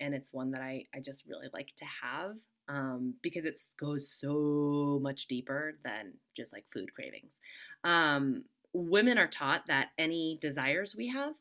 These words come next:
food or otherwise, are dirty, bad, and wrong. So, of course, food cravings are gonna be lumped into this. And really any type of hunger for that matter, right? We, we, we feel bad and guilty for having hunger.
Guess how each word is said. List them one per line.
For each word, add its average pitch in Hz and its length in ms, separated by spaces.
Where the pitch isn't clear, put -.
food 185 260
or - 160
otherwise, 190 580
are 147 200
dirty, 143 520
bad, 135 400
and 143 180
wrong. 131 420
So, 208 160
of 196 120
course, 190 560
food 240 240
cravings 156 480
are 151 80
gonna 151 160
be 143 260
lumped 143 600
into 147 240
this. 123 340
And 220 120
really 330 300
any 156 280
type 131 260
of 123 80
hunger 123 420
for 131 80
that 92 180
matter, 73 300
right? 104 300
We, 143 180
we, 139 160
we 156 120
feel 156 280
bad 135 260
and 131 200
guilty 127 520
for 135 120
having 123 580
hunger. 123 500